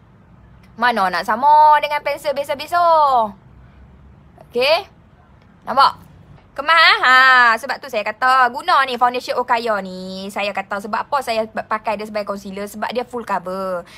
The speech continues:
Lepas tu satu lagi kita untung beli dia sebagai foundation. Lepas tu kita pakai sebagai concealer kening sekali. Beli satu barang boleh pakai sekali dengan kening. Ha, kan untung tu. Okey, so dab kita punya concealer.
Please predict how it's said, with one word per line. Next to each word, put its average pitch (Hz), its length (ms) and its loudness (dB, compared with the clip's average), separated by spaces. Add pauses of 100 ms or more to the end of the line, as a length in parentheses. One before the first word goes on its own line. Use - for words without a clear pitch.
(100)
Lepas 277 320 -2
tu 277 160 -12
satu 254 240 -4
lagi 269 160 -6
kita - 240 -8
untung 233 640 0
beli 240 320 -4
dia 240 80 0
sebagai 202 320 -8
foundation. 196 560 -6
Lepas 247 240 -4
tu 277 80 -18
kita 262 160 -8
pakai 247 400 -6
sebagai 214 240 -4
concealer 214 480 -6
kening 202 240 -8
sekali. 294 480 -8 (240)
Beli 254 320 -2
satu 202 240 -8
barang 214 480 2
boleh 277 160 -4
pakai 208 320 -4
sekali 208 240 -8
dengan 196 160 -8
kening. 294 560 -8
Ha, 330 560 2
kan 339 160 -2
untung 269 560 -2
tu. 262 80 -6 (400)
Okey, 311 320 4
so 349 80 2 (320)
dab 370 240 2
kita 359 160 -4
punya 330 320 0 (240)
concealer. 330 640 2